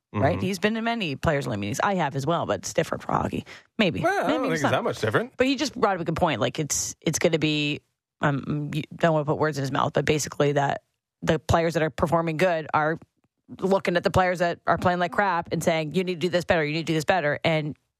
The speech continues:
Speaker 1: either the team kind of goes two sides and falls apart, or these guys get defensive, these guys get, you know, maybe a little bit on the attack. It's n-, it's never really like, "Oh, thank you so much for telling me that my slider is crap.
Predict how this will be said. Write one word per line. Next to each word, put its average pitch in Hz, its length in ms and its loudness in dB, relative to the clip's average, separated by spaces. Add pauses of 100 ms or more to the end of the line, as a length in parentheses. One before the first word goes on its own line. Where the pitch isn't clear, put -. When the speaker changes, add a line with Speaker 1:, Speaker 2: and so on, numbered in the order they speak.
(140)
Speaker 1:
either 185 280 2
the 165 100 2
team 185 320 0
kind 180 240 2
of 156 280 -4
goes 190 440 2
two 208 160 0
sides 185 480 2
and 160 120 -4
falls 175 280 2
apart, 190 480 0 (420)
or 196 260 2 (560)
these 196 220 2
guys 185 160 4
get 165 140 -2
defensive, 220 680 0 (280)
these 196 200 2
guys 156 300 2
get, 143 240 0 (300)
you 180 80 2
know, 127 100 4
maybe 156 240 0
a 147 60 0
little 147 180 0
bit 131 160 0
on 135 120 0
the 135 120 -2
attack. 202 540 0 (160)
It's 175 160 -4
n-, 226 160 0
it's - 320 -2 (280)
never 220 340 2
really 196 360 -2
like, 156 240 -4
"Oh, 208 380 0 (220)
thank 294 200 -2
you 359 60 2
so 269 180 2
much 247 180 -4
for 233 80 -4
telling 190 280 0
me 170 100 -2
that 160 140 0
my 160 100 0
slider 147 420 2
is 202 140 -4
crap. 202 420 0